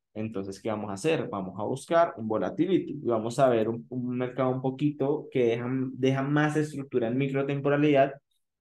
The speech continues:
para poder identificarlo de mejor manera. Nuevamente, ya sabemos, eh, vemos cuatro temporalidades, una hora, y vemos contexto,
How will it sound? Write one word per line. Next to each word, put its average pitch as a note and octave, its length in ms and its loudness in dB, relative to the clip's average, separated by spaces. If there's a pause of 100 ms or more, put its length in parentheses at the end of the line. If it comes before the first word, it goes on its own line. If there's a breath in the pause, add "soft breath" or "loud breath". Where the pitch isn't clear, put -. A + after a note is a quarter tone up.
para D#3 300 4
poder D#3+ 220 4
identificarlo A#2 680 -2
de G#2 80 -2
mejor G#2 280 -6
manera. F2 340 -8 (460)
Nuevamente, F#3+ 840 4
ya C3 100 4
sabemos, B2 480 0
eh, C3+ 100 2
vemos D#3 280 0
cuatro G3 220 -2
temporalidades, D#3 800 2
una F3 260 2
hora, F#3 220 4
y C3 340 -4
vemos D3+ 280 0
contexto, D3 680 0